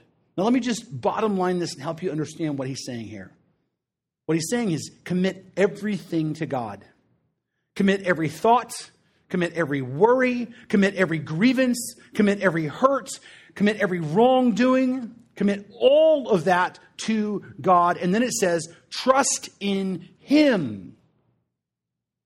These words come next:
and he will act." He will bring forth your righteousness as the light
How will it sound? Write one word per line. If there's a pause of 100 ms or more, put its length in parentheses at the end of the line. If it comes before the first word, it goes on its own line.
(180)
and
he
will
act." (800)
He (160)
will
bring
forth
your
righteousness
as
the
light